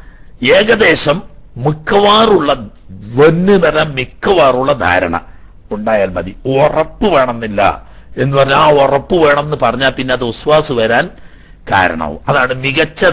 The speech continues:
ധാരണ എന്ന് പറഞ്ഞാൽ മിക്കവാറും സം-, അങ്ങനെ എത്തിയിട്ടുണ്ടാവും എന്നുള്ള ധാരണ. അതാ കൽ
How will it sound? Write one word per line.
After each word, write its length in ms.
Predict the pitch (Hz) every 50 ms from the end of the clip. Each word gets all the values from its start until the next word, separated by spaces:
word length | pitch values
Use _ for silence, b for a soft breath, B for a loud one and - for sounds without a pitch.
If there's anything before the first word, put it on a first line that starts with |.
| 143
ധാരണ 320 | 127 120 117 117 117 117 123 120 117
എന്ന് 120 | 117 120 120 113
പറഞ്ഞാൽ 300 | 113 110 120 123 139 165 180 - b b b b b b b b b b b - 117 139
മിക്കവാറും 760 | 156 151 - - - 202 202 196 196 208 214 208 196 - - - - - - - - - - - - -
സം-, 240 | - 127 135 139 139 - - - - 123
അങ്ങനെ 200 | 135 135 131 131 120 117
എത്തിയിട്ടുണ്ടാവും 600 | - - 120 113 123 123 117 110 107 110 117 120 - 110
എന്നുള്ള 260 | 98 107 113 104 98 104 85 71
ധാരണ. 260 | 73 76 76 73 69 71 - - - - - -
അതാ 140 | 80 69 - - - - - - - - - - - - - - - - - - - - - - - b b b b b b b b b b b b - - - - - - - - - - - - - - - - - - - -
കൽ 120 | 214 214